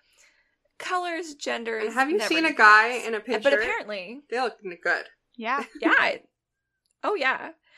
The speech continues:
Speaker 1: Green is the new pink, which is why Sherry is
Speaker 2: Yeah,
Speaker 1: going
Speaker 2: so it's not
Speaker 1: green.
Speaker 2: even a reason of, like, I'm trying to be neutral or anything like that. It's just, it's a cool color. I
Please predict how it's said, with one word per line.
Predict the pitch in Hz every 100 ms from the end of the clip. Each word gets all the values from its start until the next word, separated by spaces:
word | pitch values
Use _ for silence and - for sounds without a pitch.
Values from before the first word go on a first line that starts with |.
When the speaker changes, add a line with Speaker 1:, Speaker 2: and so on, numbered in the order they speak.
| - - _
Speaker 1:
Green | - 269 359 269 214 214
is | - 233
the | 208
new | 202 196 220 285 285
pink, | - - 170 -
which | 226 226
is | 220
why | 196 -
Sherry | - 220 185 165
is | 143 196
Speaker 2:
Yeah, | 277
Speaker 1:
going | 214
Speaker 2:
so | 262 254
it's | 285
not | 311
Speaker 1:
green. | 330
Speaker 2:
even | 294
a | 220
reason | 208 214 208 202
of, | 185
like, | 185 180 170 -
I'm | 202
trying | 196 196
to |
be | 190 180
neutral | 180 - 175 160
or | 156 151 170 160
anything | 156 - 170
like | 170 -
that. | 165
It's | 190 185
just, | 190 - - - _
it's | - 180 - -
a | 170 -
cool | 151 -
color. | - -
I | -